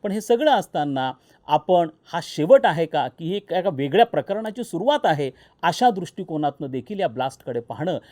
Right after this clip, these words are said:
हे अत्यंत गरजेचं राहणार आहे. आता भारत याच्यावरती कसा रिॲक्ट करतो हे देखील पाहणं गरजेचं राहणार आहे, कारण खुद्द पंतप्रधानांनी सांगितलं आहे की आम्ही याच्या मुळापर्यंत जाऊ आणि हे षडयंत्र रचणाऱ्यांच्या पाठीशी जे लोक आहेत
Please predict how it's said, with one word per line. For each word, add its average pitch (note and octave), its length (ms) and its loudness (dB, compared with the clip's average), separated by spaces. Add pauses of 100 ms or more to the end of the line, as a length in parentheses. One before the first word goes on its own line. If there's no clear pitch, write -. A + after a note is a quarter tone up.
(140)
हे E3 60 0 (100)
अत्यंत F#3+ 360 -4
गरजेचं D#3+ 460 0
राहणार E3+ 300 2
आहे. E3+ 200 2 (400)
आता B3 220 4
भारत F3 320 2
याच्यावरती G3 340 -2
कसा G3 320 2
रिॲक्ट G3 320 2
करतो F#3+ 420 -2 (220)
हे D#3 140 -2
देखील E3+ 280 0
पाहणं F#3+ 320 0
गरजेचं G3 360 2
राहणार F3+ 320 4
आहे, F3+ 220 2 (340)
कारण G#3+ 300 6
खुद्द G3+ 220 -6
पंतप्रधानांनी G3 760 0
सांगितलं D#3 420 -2
आहे C#3 220 -2
की C#3 140 -8
आम्ही D3 300 -4
याच्या G3 260 -4
मुळापर्यंत G3+ 760 2
जाऊ C3 300 -2 (300)
आणि D#3 180 0 (120)
हे A#3+ 140 2
षडयंत्र B3 560 0
रचणाऱ्यांच्या F#3+ 800 0
पाठीशी F#3 600 -8
जे E3 260 -8
लोक A3 260 -6
आहेत D#3+ 340 -2